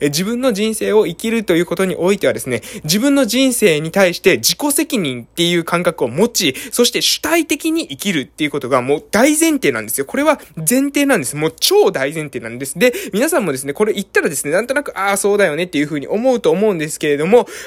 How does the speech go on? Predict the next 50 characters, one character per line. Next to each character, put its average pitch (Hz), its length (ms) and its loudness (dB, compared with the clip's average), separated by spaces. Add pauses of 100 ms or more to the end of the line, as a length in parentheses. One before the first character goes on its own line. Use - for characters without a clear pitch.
え 202 60 6
ー、 208 80 2
分 214 220 2
か 415 180 2
っ - 40 -14
て - 80 0
な 190 80 4
い 165 60 2
ん - 0 -
で 143 40 -6
す - 80 -12
よ。 - 60 -16
分 202 140 2
か 339 100 4
っ 320 100 -12
て 240 120 0
な 254 100 2
い 240 80 0
と 143 80 -6
い - 20 -2
う - 40 -20
か、 120 80 0
分 180 120 0
か - 120 2
っ - 60 -4
て - 160 -6
な 240 120 0
い 240 120 -4 (180)
行 294 260 2
動 320 180 0
が、 359 220 0 (240)
え 156 300 4
ー、 - 20 -4
分 180 100 0
か 240 120 2
っ 240 60 -4
て 180 100 0
な 180 100 2
い 165 40 -2
人 160 140 -4
は 139 80 4
分 139 120 -2
か 254 100 -2
っ 240 40 -4
て 131 120 -8
な 139 100 -2
い 120 80 -6
ん - 20 -16
で 95 60 -20
す。 - 140 -18